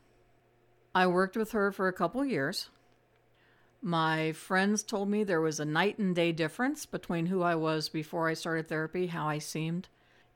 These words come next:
and after I started therapy. And I felt different. Stuff wasn't driving me crazy anymore.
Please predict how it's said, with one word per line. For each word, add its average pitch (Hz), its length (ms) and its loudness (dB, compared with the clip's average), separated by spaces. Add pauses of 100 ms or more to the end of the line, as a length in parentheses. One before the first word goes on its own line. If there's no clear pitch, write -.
and 165 460 0
after 175 380 0
I 156 60 0
started 151 360 -4
therapy. 147 420 -4 (760)
And 196 340 4 (120)
I 196 140 6
felt 254 440 2
different. 151 440 -4 (960)
Stuff - 440 2
wasn't 226 300 6
driving 202 320 4
me 208 80 4
crazy 170 440 2
anymore. 151 580 0